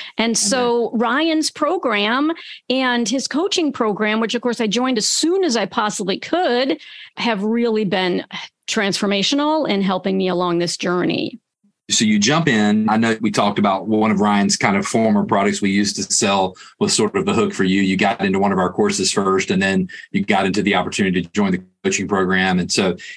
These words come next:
Speaker 2: now you've been in the coaching program for a couple of years, and you've been building your business, and things have been,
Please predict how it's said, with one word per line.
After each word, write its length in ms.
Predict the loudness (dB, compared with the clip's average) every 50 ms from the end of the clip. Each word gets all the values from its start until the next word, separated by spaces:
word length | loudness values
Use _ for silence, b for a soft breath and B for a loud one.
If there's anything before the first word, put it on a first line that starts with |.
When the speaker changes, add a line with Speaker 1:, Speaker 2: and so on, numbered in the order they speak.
| B 0
Speaker 2:
now 140 | 0 2
you've 180 | 2 2 2 2
been 100 | 2 2
in 80 | 2 2
the 60 | 2
coaching 320 | 2 0 0 0 0 0
program 400 | 2 2 2 2 2 2 0 0
for 100 | 0 0
a 60 | 0
couple 260 | 0 0 0 2 2 2
of 60 | 2
years, 600 | 4 4 4 4 2 2 2 0 -2 -4 -8 B B B B B
and 160 | 0 2 2
you've 140 | 4 4 4
been 120 | 4 4 4
building 320 | 2 2 2 2 2 2
your 120 | 2 2
business, 540 | 2 2 2 2 0 0 0 0 -2 -2 -2
and 140 | -2 0 0
things 300 | 2 2 2 0 0 -2
have 80 | 0 0
been, 320 | 2 2 2 2 0